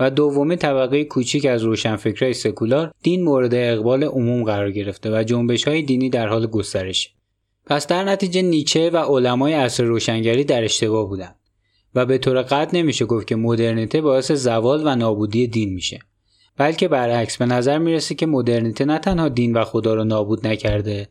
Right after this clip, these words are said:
بلکه باعث تکثیر دین و خدا هم شده. پس مشخصهٔ اولی که از مدرنیته بیرون میاد، تکثیره.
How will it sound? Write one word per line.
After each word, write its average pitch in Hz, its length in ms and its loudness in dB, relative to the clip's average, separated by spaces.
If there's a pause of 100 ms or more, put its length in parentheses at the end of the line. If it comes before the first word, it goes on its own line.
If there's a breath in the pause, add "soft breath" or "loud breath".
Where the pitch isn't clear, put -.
(140)
بلکه 156 320 0
باعث 139 300 2
تکثیر 143 520 0
دین 151 260 0
و 131 120 2
خدا 113 300 0
هم 113 180 -2
شده. - 360 -12 (760)
پس 143 220 0
مشخصهٔ 151 580 0
اولی 156 500 0
که 175 140 0
از 127 160 0
مدرنیته 117 520 0
بیرون 113 300 0
میاد، 117 320 0
تکثیره. 104 720 -4